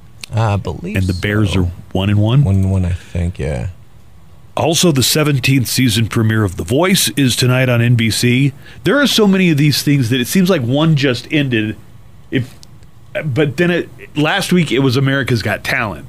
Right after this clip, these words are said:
Speaker 2: that
Speaker 1: Mm-hmm.
Speaker 2: ended, and now it's right into The Voice. I can't keep 'em straight.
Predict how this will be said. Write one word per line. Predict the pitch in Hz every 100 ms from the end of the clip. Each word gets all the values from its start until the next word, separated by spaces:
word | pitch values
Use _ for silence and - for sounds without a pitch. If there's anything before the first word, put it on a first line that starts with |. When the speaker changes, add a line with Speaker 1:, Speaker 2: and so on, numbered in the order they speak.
| -
Speaker 2:
that | 107
Speaker 1:
Mm-hmm. | 107
Speaker 2:
ended, | 113 92 73 71 - -
and | 110
now | 123 120
it's | 117
right | 117 104
into | 101
The | 85
Voice. | 80 127 113 107 - - - - - - - - - -
I | 170
can't | 156 156 139
keep | - 117 101
'em | 87
straight. | - 76 60